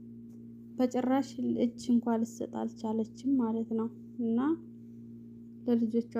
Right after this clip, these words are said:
ጥሩ ናት፣ እ፣ ጎበዝ ልጅ ናት ማለት ነው። እና ሰይዶንም «ና ቶሎ እንታረቅ፣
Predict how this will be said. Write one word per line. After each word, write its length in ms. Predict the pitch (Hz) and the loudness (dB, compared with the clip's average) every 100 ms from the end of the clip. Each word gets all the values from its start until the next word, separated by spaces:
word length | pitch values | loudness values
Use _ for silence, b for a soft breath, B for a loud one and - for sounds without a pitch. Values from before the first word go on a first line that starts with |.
| 220 | -2
ጥሩ 180 | 226 220 214 | 0 0 2
ናት፣ 320 | 214 220 247 233 | 4 2 0 -2
እ፣ 140 | 220 220 220 | -2 0 0
ጎበዝ 420 | 220 233 226 220 220 | 6 6 6 4 2
ልጅ 160 | 214 214 | 0 0
ናት 280 | 220 220 277 277 | 0 2 0 0
ማለት 320 | 226 220 233 | 0 0 -2
ነው። 140 | 220 226 117 117 117 - - - - - - - - - | -4 -4 -10 -16 -16 -16 -16 -16 -16 -16 -16 -16 -4 6
እና 200 | 294 294 | 8 8
ሰይዶንም 560 | 285 285 254 254 247 247 | 6 4 6 6 8 6
«ና 180 | 240 240 | 6 4
ቶሎ 240 | 240 240 233 233 | 2 4 4 4
እንታረቅ፣ 800 | 233 233 233 - 226 226 226 | 6 6 4 0 0 0 0